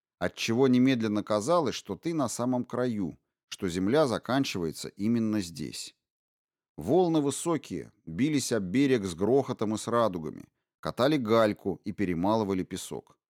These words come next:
Народу почти никого. Сторожевой пляжный человек сидел под палкой с красным флажком. Спал.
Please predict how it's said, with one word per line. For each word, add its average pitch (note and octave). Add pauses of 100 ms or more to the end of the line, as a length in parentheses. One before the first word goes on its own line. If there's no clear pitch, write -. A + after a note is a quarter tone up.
(440)
Народу D3+
почти C#3
никого. C3 (320)
Сторожевой G#2+
пляжный G2
человек B2+
сидел A#2+
под -
палкой C3+
с -
красным F#2+
флажком. E2 (340)
Спал. D#2